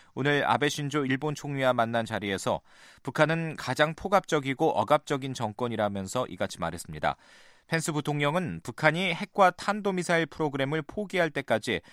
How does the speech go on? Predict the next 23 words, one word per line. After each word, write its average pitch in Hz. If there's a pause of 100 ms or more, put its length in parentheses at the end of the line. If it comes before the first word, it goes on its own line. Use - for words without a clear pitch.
(120)
북한을 131
계속 107
고립시킬 139
것이라고 104
강조했습니다. 82 (440)
아울러 139
북한이 147
완전하고 139
검증 143
가능하며 120 (280)
돌이킬 160
수 156
없는 143
비핵화를 135
위한 131
조치를 151
취할 135
때까지 107 (400)
미국은 156
일본 147
등 170
동맹국들과 143
함께 113